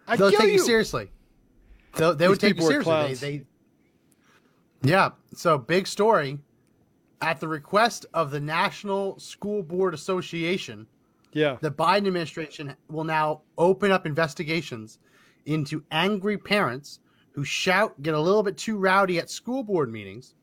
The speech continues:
Speaker 1: Hey, I got something
Speaker 2: And
Speaker 1: for
Speaker 2: they
Speaker 1: you.
Speaker 2: will investigate them among, uh, uh, for crimes that, among other crimes, will include the Patriot Act.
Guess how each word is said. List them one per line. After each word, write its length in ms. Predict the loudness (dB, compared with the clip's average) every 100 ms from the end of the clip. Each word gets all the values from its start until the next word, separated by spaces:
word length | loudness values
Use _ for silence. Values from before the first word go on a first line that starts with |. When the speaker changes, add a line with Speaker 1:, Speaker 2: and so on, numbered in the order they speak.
| _ _
Speaker 1:
Hey, 120 | -4
I 60 | -2
got 240 | 0 0
something 220 | -2 -2 2
Speaker 2:
And 80 |
Speaker 1:
for 40 | 4
Speaker 2:
they 40 |
Speaker 1:
you. 80 | 6
Speaker 2:
will 100 | 6
investigate 640 | 4 2 0 -4 -2 -4
them 260 | -4 -10 -12 _ _ _ _ _
among, 480 | -2 2 4 2 -2 _ _ -10
uh, 100 | -8
uh, 120 | -6 -8 -10 _ _
for 160 | -4 -4
crimes 500 | 2 2 4 0 0
that, 160 | 0 0
among 280 | 0 2 2
other 160 | 0
crimes, 360 | 0 0 -2 -4
will 100 | -8
include 420 | -6 -6 -6 -8 _ _ _ -10
the 200 | -2 -2
Patriot 600 | 2 0 0 2 2 2
Act. 360 | -2 -8 -20